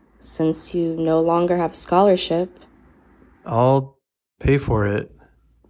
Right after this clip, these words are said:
Speaker 1: With what money?
Speaker 2: The money from this coaching job. Jesus.
Speaker 1: Okay.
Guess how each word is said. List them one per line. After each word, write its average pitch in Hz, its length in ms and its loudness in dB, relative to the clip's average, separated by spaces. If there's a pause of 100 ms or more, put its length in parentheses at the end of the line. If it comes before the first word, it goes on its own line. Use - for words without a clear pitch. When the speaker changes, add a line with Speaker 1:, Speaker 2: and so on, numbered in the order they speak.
(200)
Speaker 1:
With 214 240 0
what - 260 2
money? 202 640 2 (1000)
Speaker 2:
The 151 100 0
money 190 320 2
from 196 180 -2
this 190 160 -2
coaching 190 460 -2
job. 117 540 0 (260)
Jesus. 160 880 -2 (800)
Speaker 1:
Okay. 214 420 2